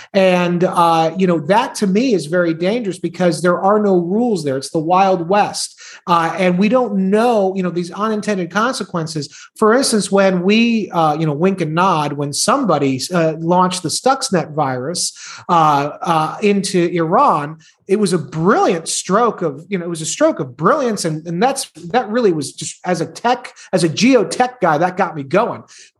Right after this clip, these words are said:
But what we learned about six months later was the Stuxnet virus that went after those industrial switches in the Iranian centrifuges.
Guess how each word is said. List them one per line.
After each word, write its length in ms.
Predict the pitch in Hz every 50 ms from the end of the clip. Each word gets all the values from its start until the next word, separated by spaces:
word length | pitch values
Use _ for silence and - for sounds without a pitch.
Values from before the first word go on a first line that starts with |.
| _ -
But 260 | - 285 294 208 -
what 140 | 202 208 196
we 100 | 208 202
learned 320 | 202 208 226 254 269 269 226
about 240 | 196 185 180 180
six 320 | - - - 269 - - -
months 220 | 226 208 180 -
later 340 | 196 202 240 294 277 220 180
was 480 | 160 165 175 170 165 170 165 165 - - - _ _ _
the 440 | - 156 180 190 185 185 185 185 185
Stuxnet 580 | 190 - - - 262 285 277 - - 226 180 160
virus 480 | 160 196 208 233 269 247 214 190 -
that 180 | - 190 170 175
went 180 | 170 196 196 190
after 320 | 196 214 220 - - 202
those 200 | 185 180 165 156
industrial 580 | 165 160 160 175 180 196 185 - 202 190 175 160
switches 640 | 160 - - - 226 240 - - 185 160 147 143
in 100 | 165 160
the 80 | 160 156
Iranian 440 | 151 151 170 180 185 190 180 165
centrifuges. 920 | 160 160 - 214 262 285 - 247 - - 180 165 147 135 139 143 139 139 139